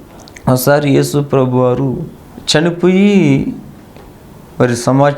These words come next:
చేయబడ్డారు. ఆ తర్వాత పునరుద్ధుడైన తర్వాత ఆ సమయంలో శిష్యులందరూ భయపడుతూ ఉన్నారు. ఆ శిష్యులందరూ భయపడుతూ ఉన్నారు. భయపడి అందరూ గదిలోకి వెళ్ళి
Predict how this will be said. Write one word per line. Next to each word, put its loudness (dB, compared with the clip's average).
చేయబడ్డారు. 0
ఆ -2
తర్వాత -2
పునరుద్ధుడైన 2
తర్వాత -2
ఆ 2
సమయంలో 2
శిష్యులందరూ 0
భయపడుతూ 0
ఉన్నారు. -2
ఆ 0
శిష్యులందరూ 0
భయపడుతూ 0
ఉన్నారు. -4
భయపడి 0
అందరూ 0
గదిలోకి 0
వెళ్ళి 0